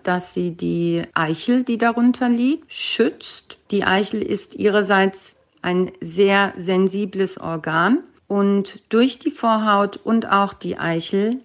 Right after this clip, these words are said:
kommt es dazu, dass die Sensibilität und dadurch die Lust beim Geschlechtsverkehr, beim ganz normalen natürlichen Geschlechtsverkehr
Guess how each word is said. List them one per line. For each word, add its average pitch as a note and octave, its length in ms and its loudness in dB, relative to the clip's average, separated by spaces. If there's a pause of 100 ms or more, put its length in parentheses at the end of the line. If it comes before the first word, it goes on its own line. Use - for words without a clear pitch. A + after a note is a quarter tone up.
(140)
kommt G3 320 2
es G#3 220 2
dazu, G3 480 0
dass F3+ 760 -2 (140)
die F#3 260 2
Sensibilität F#3 1400 0
und F#3 260 0
dadurch F3 540 2
die F3 160 -6
Lust F3 640 -2
beim F3+ 380 4
Geschlechtsverkehr, F3 960 -4
beim D3+ 320 -4
ganz F#3 360 0
normalen F3+ 420 4
natürlichen E3 580 -2
Geschlechtsverkehr D#3+ 960 -4